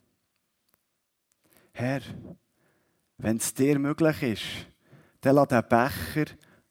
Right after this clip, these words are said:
an mir vorbeigehen, hat Jesus betet. Von was für einem Becher redet Jesus da? Ganz allein in diesem Garten, in dieser stillen Nacht.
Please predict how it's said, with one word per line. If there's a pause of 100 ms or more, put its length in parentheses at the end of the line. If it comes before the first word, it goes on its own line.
an
mir (200)
vorbeigehen, (240)
hat
Jesus
betet. (2500)
Von
was
für
einem
Becher (600)
redet
Jesus
da? (640)
Ganz
allein (180)
in
diesem
Garten, (140)
in
dieser (560)
stillen
Nacht.